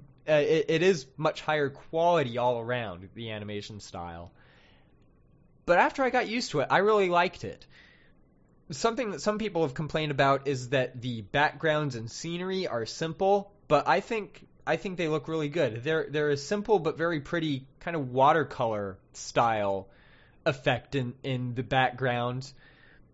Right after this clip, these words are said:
The, the scenery and designs are excellent, and you can tell that they are much closer to the original, the designs in the original manga. Some people don't like the new transformation scene, the new Sailor Moon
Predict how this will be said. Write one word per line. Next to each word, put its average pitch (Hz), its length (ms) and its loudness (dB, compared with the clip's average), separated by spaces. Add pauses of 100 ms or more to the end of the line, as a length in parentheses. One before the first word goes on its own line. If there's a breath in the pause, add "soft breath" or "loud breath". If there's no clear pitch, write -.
The, 131 220 -4 (100)
the 143 100 -2
scenery 165 760 -2
and 127 440 -4 (140)
designs 131 680 -2
are 120 500 0 (180)
excellent, 127 520 -4
and 127 160 -4
you 135 80 -2
can 147 160 -8
tell 175 220 2
that 123 140 -10
they 143 100 2
are 139 140 4
much 131 240 -4
closer 127 480 -4
to 123 280 -4
the 127 140 -2
original, 120 680 -4 (200)
the 143 200 -2
designs 131 480 0
in 123 100 -6
the 117 120 -8
original 110 380 -8
manga. 104 460 -8 (1600 soft breath)
Some 262 240 2
people 240 260 2
don't 208 220 4
like 196 180 2
the 190 80 -4
new 190 120 -4
transformation 160 720 -4
scene, 107 280 -12
the 107 60 -8
new 135 220 -2
Sailor 135 340 -2
Moon 123 480 -4